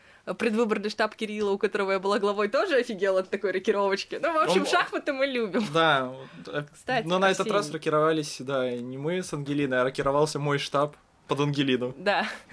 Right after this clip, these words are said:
Speaker 1: Э, ну, по сути дела, ты стал главой моего штаба, я стала кандидатом. И до этого было наоборот.
Speaker 2: Ну,
Speaker 1: То есть
Speaker 2: типа, да,
Speaker 1: реально
Speaker 2: да,
Speaker 1: рокировка
Speaker 2: да,
Speaker 1: у нас с
Speaker 2: да,
Speaker 1: тобой.
Speaker 2: да, да,
Speaker 1: Э,
Speaker 2: да.
Speaker 1: я хотела сказать о том, что мы с Арсением играли в шахматы, когда только начинали общаться.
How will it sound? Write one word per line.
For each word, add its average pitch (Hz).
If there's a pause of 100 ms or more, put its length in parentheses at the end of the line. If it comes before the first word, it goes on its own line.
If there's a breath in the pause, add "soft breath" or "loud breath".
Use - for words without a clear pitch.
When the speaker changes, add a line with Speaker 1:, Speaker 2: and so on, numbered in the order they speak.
(340 loud breath)
Speaker 1:
Э, 170
ну, 226
по 226
сути -
дела, 254
ты 240
стал 208
главой 202
моего 185
штаба, 320
я 220
стала 240
кандидатом. 180
И 175
до 185
этого 254
было 220
наоборот. 196
Speaker 2:
Ну, 170
Speaker 1:
То 214
есть 214
Speaker 2:
типа, 208
да, -
Speaker 1:
реально 180
Speaker 2:
да, 156
Speaker 1:
рокировка 160
Speaker 2:
да, 147
Speaker 1:
у -
нас 202
с -
Speaker 2:
да, 143
Speaker 1:
тобой. 147
Speaker 2:
да, 135
да, 120
Speaker 1:
Э, 117
Speaker 2:
да. 190
Speaker 1:
я 214
хотела 233
сказать 233
о 208
том, 226
что 202
мы 208
с 214
Арсением 202
играли 196
в 190
шахматы, 208
когда 175
только -
начинали 170
общаться. -